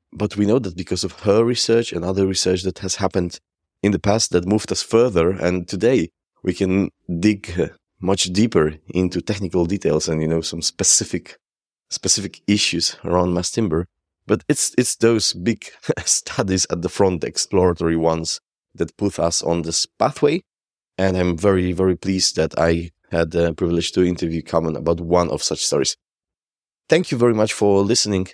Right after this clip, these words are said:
That would be it. I'm on my way to Slovenia for S F P conference on sustainability and fire. And it looks, it's gonna be an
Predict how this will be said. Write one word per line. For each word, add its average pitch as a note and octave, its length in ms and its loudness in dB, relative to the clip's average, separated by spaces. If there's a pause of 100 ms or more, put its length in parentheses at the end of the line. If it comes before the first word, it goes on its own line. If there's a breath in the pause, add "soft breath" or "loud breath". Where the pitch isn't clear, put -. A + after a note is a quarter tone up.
(140)
That G2 380 2
would F#2+ 260 0
be - 80 -8
it. - 380 -2 (260)
I'm F#2 240 2
on G2+ 140 4
my F#2+ 140 4
way G2+ 240 4
to G#2+ 100 -4
Slovenia G2 560 -2
for F2 440 0
S - 160 -2
F - 100 -12 (120)
P G2 220 0
conference G2+ 560 0
on G2 80 2
sustainability G2 800 0
and F#2+ 100 -2
fire. A2+ 400 2 (540)
And E2+ 320 2
it E2+ 220 -4
looks, G2 380 0
it's F2 220 -2
gonna E2 220 -2
be F2 140 0
an E2+ 160 -2